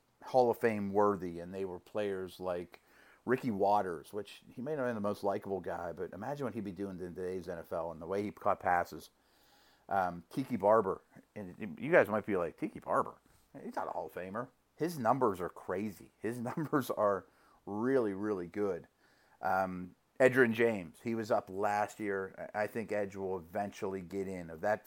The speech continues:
foursome, I think he is the best football player of them. But I think the four of those guys are all pretty similar with Terrell Davis. And people threw Fred Taylor in too. You know, so a lot of people, if you check my timeline,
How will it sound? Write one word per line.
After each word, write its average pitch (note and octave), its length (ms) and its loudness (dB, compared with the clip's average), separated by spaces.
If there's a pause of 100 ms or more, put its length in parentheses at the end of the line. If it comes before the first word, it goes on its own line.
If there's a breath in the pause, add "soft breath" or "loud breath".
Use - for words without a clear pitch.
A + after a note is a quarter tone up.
(100)
foursome, G#2+ 580 -2 (720 soft breath)
I G#2+ 120 0
think A2+ 340 -4
he A2 200 -2
is G2 260 -4
the G2+ 140 -4 (160)
best G2+ 280 2
football F2+ 400 0
player F2 380 -2
of E2+ 100 -2
them. F2+ 140 -8
But A#2 120 0
I G3+ 60 4
think G3 200 -2
the F3 60 0
four F3 220 10
of D3+ 80 10
those C3+ 160 8
guys B2+ 280 6
are A2+ 100 2
all A2+ 100 4
pretty A2 260 -4
similar G2+ 400 -2
with E2+ 160 -10
Terrell G2 240 0
Davis. F#2+ 440 -2 (340 soft breath)
And B2 100 4
people C#3+ 180 10
threw C#3 140 6
Fred B2+ 280 10
Taylor A2+ 340 6
in F2 140 -4
too. F2 360 2
You G2+ 100 -8
know, G2 140 -2
so A2+ 200 2
a - 20 4
lot C3 220 6
of D#3+ 80 -2
people, C#3+ 140 -2
if B2+ 60 -10
you C3 60 -4
check B2 220 -2
my A#2 100 -4
timeline, G#2+ 600 -4